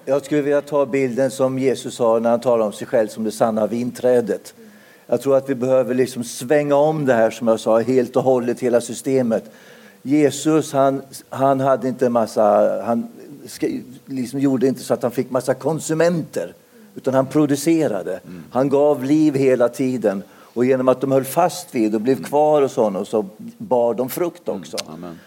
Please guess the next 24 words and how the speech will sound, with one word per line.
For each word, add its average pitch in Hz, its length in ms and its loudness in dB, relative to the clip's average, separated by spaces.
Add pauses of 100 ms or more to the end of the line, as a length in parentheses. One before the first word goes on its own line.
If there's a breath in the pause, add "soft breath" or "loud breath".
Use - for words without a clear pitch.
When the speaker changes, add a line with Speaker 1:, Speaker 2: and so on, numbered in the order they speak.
(220 loud breath)
Speaker 1:
Så - 100 -8
jag 165 140 2
tror 170 140 2
att 156 120 -2
vi 151 60 0
behöver, 131 680 -2 (580)
eh, - 60 -4 (380)
hitta 165 480 -2
system 185 680 -2
helt 113 300 -2
enkelt 110 380 -4
för, 113 360 2 (260 loud breath)
för 143 140 0
produktion 147 1000 -2 (540 loud breath)
och 139 220 2
ersätta 160 560 2
det 113 200 4
med, 110 240 0
i-, 120 220 -2 (140)
alltså 131 260 0
ha 139 180 4
det 147 140 4
istället 147 600 2
för 107 260 4